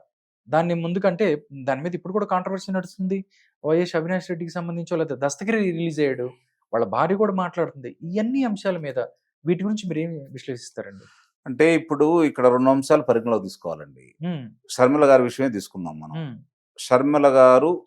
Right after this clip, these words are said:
Speaker 2: తెలంగాణలో పార్టీ ఎందుకు పెట్టారు?
Speaker 1: మ్మ్.
Speaker 2: ఆంధ్రాలో పార్టీ ఎందుకు పెట్టలేదు?
Speaker 1: ఓకే.
Speaker 2: అన్న వల్ల అన్యాయం జరిగిపోతే
Speaker 1: మ్మ్.
Speaker 2: ఒక అంశం.
Speaker 1: ఓకే.
Speaker 2: తర్వాత అక్కడ పార్టీ పెట్టారు,
Speaker 1: మ్మ్.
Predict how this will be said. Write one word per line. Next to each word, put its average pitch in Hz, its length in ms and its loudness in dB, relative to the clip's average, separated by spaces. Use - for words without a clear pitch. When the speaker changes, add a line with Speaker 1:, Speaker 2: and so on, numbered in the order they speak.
Speaker 2:
తెలంగాణలో 135 500 6
పార్టీ 123 320 2
ఎందుకు 110 180 -4
పెట్టారు? 95 360 -6
Speaker 1:
మ్మ్. 123 260 -10
Speaker 2:
ఆంధ్రాలో 127 340 6
పార్టీ 113 300 2
ఎందుకు 104 180 -6
పెట్టలేదు? 87 480 -8
Speaker 1:
ఓకే. 131 360 -2
Speaker 2:
అన్న 117 180 2
వల్ల 123 200 6
అన్యాయం 110 320 0
జరిగిపోతే 92 540 -10
Speaker 1:
మ్మ్. 120 240 -12
Speaker 2:
ఒక - 120 2
అంశం. 95 340 0
Speaker 1:
ఓకే. 120 300 -8
Speaker 2:
తర్వాత 139 360 8
అక్కడ 120 160 2
పార్టీ 120 320 2
పెట్టారు, 113 520 0
Speaker 1:
మ్మ్. 131 180 -12